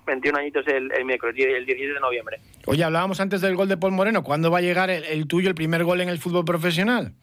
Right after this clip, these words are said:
Speaker 1: Pues, pues está claro que, bueno, tengo muchas ganas. Eh, la verdad que lo estoy deseando con, con, con locura. Eh, pues bueno, al final creo que,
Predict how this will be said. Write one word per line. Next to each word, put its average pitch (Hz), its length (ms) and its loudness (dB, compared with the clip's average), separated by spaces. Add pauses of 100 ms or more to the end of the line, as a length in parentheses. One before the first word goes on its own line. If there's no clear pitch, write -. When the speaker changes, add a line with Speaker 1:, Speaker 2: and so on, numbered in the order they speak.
(460)
Speaker 1:
Pues, 123 240 0
pues 123 180 0
está 123 220 -2
claro 151 260 2
que, 135 280 2
bueno, 123 200 -2
tengo 139 220 2
muchas 139 240 0
ganas. 151 380 0
Eh, 127 380 0
la 123 100 2
verdad 131 140 2
que 143 60 -8
lo 135 80 -2
estoy 127 160 -2
deseando 139 460 -2
con, 131 320 0 (680)
con, 139 560 2
con 151 160 2
locura. 160 560 2
Eh, 139 220 -2
pues 135 140 0
bueno, 151 240 2
al 135 120 -2
final 139 240 -2
creo 151 180 -2
que, 143 340 0